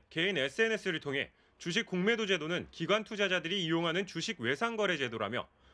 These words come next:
동학개미들에겐 불리할 수밖에 없는 제도라고 비판했습니다.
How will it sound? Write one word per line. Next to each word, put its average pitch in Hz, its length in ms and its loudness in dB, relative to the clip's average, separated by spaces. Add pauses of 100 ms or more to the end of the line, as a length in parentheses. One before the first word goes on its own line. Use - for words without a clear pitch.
(120)
동학개미들에겐 185 920 2
불리할 202 380 2
수밖에 175 360 -2
없는 165 300 0
제도라고 131 480 -2
비판했습니다. 127 840 -2